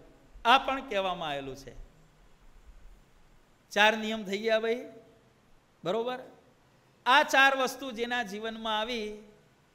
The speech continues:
એને ક્યારે પણ મુશ્કેલી આવતી નથી. હવે આ બધી વસ્તુઓમાંથી પણ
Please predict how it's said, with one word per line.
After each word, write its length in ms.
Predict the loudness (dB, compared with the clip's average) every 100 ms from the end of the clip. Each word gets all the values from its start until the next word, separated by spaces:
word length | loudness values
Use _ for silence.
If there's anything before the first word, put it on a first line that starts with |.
| _ _ -12
એને 220 | -10 -10
ક્યારે 380 | -6 -2 0 -2
પણ 240 | -6 -8
મુશ્કેલી 640 | -8 -8 -10 -8 -8 -4 -2
આવતી 800 | 0 -2 -4 -6 -4 -6 -8 -16 -20 _ _ _ _ _ -20
નથી. 280 | -20 -20 -20 _ _ _ _ -20 -20 _ _ _ _ _ _ _ _ _ _ _
હવે 340 | 0 2 2 2
આ 220 | 4 4
બધી 240 | 4 0
વસ્તુઓમાંથી 920 | 0 -2 -4 -4 0 0 0 -4 -6 -8
પણ 440 | -2 0 0 -2